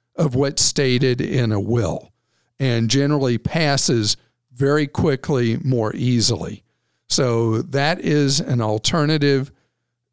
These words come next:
that, in addition potentially to a will, based on the kind of assets you have,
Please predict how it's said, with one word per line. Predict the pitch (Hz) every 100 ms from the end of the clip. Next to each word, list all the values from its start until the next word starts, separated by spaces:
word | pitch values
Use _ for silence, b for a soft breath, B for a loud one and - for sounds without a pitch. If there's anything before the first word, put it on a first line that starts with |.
| _ -
that, | 131 120 120
in | - 127
addition | 120 110 139 170 - 156 127 139
potentially | 156 151 139 - 156 113
to | 151
a | 101
will, | 104 139 127
based | 101 135 143 -
on | 151
the | 127
kind | 113 143
of | 107
assets | 113 120 - 117 -
you | 117 101
have, | 127 104 92 101